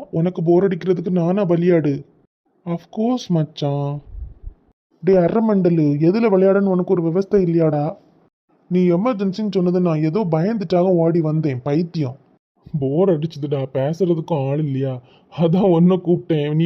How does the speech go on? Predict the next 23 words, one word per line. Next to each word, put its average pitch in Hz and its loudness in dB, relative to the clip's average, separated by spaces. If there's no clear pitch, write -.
வான்னு 185 -2
சொன்னா 175 2
வரமாட்டியா, 160 2
அதனால 156 -2
தான்டா 151 -2
இப்படி 156 -4
ஒரு 143 -2
பிளான். 127 -6
தூ, 214 -2
கேவலமா 180 2
இருக்குது. 131 -6
Thank 170 -2
you, 185 -4
thank 143 -4
you. 202 -6
இப்ப 165 -4
நான் 156 2
என்ன 180 4
பண்ணணும்? 165 0
இதுல 160 2
உட்காந்து 175 0
உன்கிட்ட 156 0
நீ 165 2